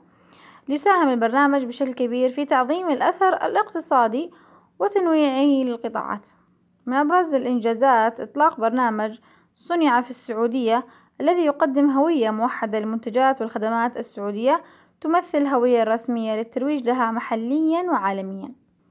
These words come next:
أيضا إطلاق برنامج لاستكشاف فرص التعدين في المنطقة. أيضا إطلاق خمس خطوط ملاحية جديدة لخدمة أسواق الشرق الأوسط وشمال أفريقيا ومنطقة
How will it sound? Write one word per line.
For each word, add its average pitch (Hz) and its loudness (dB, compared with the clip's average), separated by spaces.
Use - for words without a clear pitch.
أيضا 269 2
إطلاق 285 -2
برنامج 262 2
لاستكشاف 285 -2
فرص 339 2
التعدين 254 -2
في 294 -4
المنطقة. 247 0
أيضا 254 0
إطلاق 277 2
خمس 349 -2
خطوط 339 -2
ملاحية 247 2
جديدة 233 0
لخدمة 302 0
أسواق 285 2
الشرق 294 -2
الأوسط 254 0
وشمال 233 -4
أفريقيا 294 0
ومنطقة 277 0